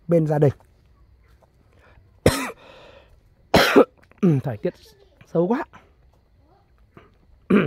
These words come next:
Cái gì con? Ừ, con tắm đi. Bố về, bố đăng video xong bố tắm.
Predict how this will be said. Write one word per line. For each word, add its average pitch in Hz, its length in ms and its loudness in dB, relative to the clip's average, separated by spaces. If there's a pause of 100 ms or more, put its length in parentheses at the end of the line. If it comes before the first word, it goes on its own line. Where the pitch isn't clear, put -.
(140)
Cái 240 100 -4
gì 214 120 2
con? 214 200 2 (1600)
Ừ, 185 160 2
con 202 160 0
tắm 196 200 0
đi. 220 160 2 (600)
Bố 160 160 -10
về, 156 120 -6
bố 143 80 -8
đăng 160 140 -4
video 165 220 -2
xong - 120 -8
bố 165 80 -2
tắm. 160 200 2